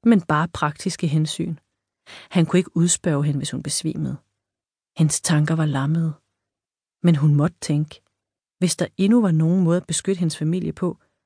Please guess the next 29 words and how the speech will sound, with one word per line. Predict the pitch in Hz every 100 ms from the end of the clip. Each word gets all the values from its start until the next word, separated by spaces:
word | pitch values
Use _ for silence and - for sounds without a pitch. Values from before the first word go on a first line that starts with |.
| 160
måtte | 156
hun | - 165
finde | - 160 165
den. | 170 165 - _ _ _ _ _ _ _ _ _ _ _
Pagen | 208 185 220 202
vendte | 156 -
tilbage | 156 151 156 196
og |
stillede | 180 185 202
en | 196
bakke | 175 156 156
på | 196
bordet. | 139 160 156 160 - _ _ _ _ _
En | 208 208
gryde | 214 202
chokolade, | - 147 147 147 185 214 _ _ _
en | 247
tallerken | 240 220 180 190 208
med |
koldt | 170 - 202 -
kød, | - 185 - _ _
brød | - 202 -
og | 208
smør, | - 165 160 170 _ _ _ _ _
og | 160
gik | - 170
sin | - 180
vej | 143
igen. | - 147 139 147